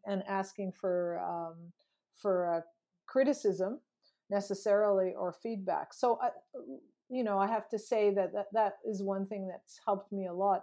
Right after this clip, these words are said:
But I think that, um, on our own, we are our own worst critics often of our own work. Um, I'm certainly guilty of that.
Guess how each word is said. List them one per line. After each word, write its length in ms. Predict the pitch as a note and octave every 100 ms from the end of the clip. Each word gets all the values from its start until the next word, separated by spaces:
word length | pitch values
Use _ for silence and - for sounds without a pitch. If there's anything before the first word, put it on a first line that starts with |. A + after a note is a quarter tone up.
| - _ _
But 120 | B3 A3+
I 100 | A3
think 300 | C4+ B3 A#3
that, 280 | A3 G3+ G3 - _ _ -
um, 280 | G#3+ G3+ G3 A3
on 200 | A#3+ B3
our 220 | A3 G#3
own, 360 | A#3+ C4 G#3+ F#3
we 160 | F#3
are 240 | E3+ E3+ -
our 260 | F#3+ F#3 F3
own 320 | F3+ F3+ F3
worst 340 | F3+ F3 - -
critics 380 | A#3 G#3 G3
often 460 | - E3+ E3+ G#3+ G#3+
of 160 | G3 F#3
our 160 | F3
own 200 | F3+ F3
work. 260 | F3 F3+ - _ _ _ _ _ _ F#3+
Um, 240 | F#3 F3
I'm 160 | G3+ G#3
certainly 400 | - G#3 G3 F#3
guilty 340 | F#3 F3+ G3+
of 140 | F3+ E3
that. 260 | D#3+ F#3+